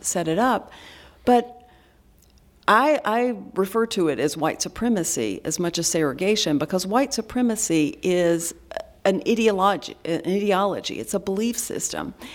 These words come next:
And in this time period, that belief system dominates everything. And it is that belief system in the inherent inferiority of African Americans,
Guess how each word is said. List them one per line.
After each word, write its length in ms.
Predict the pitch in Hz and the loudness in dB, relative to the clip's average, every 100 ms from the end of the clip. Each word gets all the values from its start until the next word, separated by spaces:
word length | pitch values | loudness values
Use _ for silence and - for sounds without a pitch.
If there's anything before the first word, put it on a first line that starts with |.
| - - | -10 2
And 100 | 208 | 4
in 60 | |
this 180 | 233 254 | 4 2
time 300 | - 302 381 | 0 0 0
period, 400 | - 175 156 160 | 0 0 2 2
that 180 | 226 269 | 0 0
belief 320 | 214 208 269 | -2 -2 -2
system 680 | - 165 165 - 160 165 185 - - - - - - - - | -4 -4 -2 -2 -2 -2 -6 -14 -20 -20 -20 -20 -20 -14 2
dominates 520 | 208 226 214 170 - - | 4 4 2 0 -4 -4
everything. 800 | 185 165 113 - - - - - - | -4 -2 -8 -10 -12 -12 -16 -16 -2
And 120 | 208 | 2
it 120 | 233 | 4
is 280 | 285 359 330 | 2 0 0
that 420 | 220 - - - | 0 0 -4 -8
belief 360 | 190 175 196 202 | -6 -4 -4 -4
system 540 | - 165 156 139 135 - | -4 -2 -2 -2 -6 -2
in 140 | 165 | 0
the 200 | 160 - | 0 -2
inherent 800 | - 180 170 196 196 156 87 - | -4 -4 -6 -4 0 0 -2 -8
inferiority 920 | - 160 180 160 139 139 95 76 - 190 - | -6 -4 -2 0 0 0 -2 -6 -8 -12 -8
of 140 | - | -4
African 340 | 113 - - - | -2 -4 -8 -10
Americans, 720 | - 67 - - - - | -8 -10 -10 -12 -12 -14